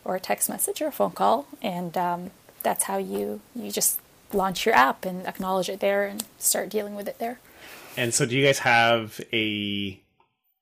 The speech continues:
Speaker 2: app A P I at all for, for developers to hook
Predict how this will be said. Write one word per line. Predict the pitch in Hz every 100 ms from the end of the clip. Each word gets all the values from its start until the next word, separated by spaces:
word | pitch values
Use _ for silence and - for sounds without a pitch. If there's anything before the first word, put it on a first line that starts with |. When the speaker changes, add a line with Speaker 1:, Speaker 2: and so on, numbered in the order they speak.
| _ _ -
Speaker 2:
app | 107 110 -
A | 127 117
P | - 113
I | 107 151
at | 170
all | 160 175 175
for, | 139 113
for | - 117 104
developers | 98 104 107 104 107 -
to | 113
hook | - 110 -